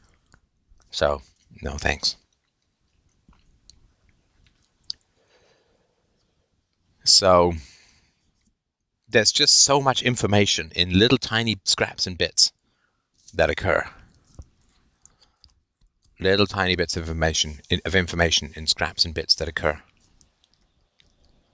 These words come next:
Now, as far as single moms go,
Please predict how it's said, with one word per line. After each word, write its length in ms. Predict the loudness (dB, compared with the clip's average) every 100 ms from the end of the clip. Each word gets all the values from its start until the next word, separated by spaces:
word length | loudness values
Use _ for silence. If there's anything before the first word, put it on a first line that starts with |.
| _ _ _ _ _ _ _ _ _ _ _ _ _ _ _ _ _ _
Now, 180 | -2 0
as 120 | 2
far 120 | 2 4
as 80 |
single 240 | 2 2 2
moms 300 | 4 4 0
go, 220 | -4 -6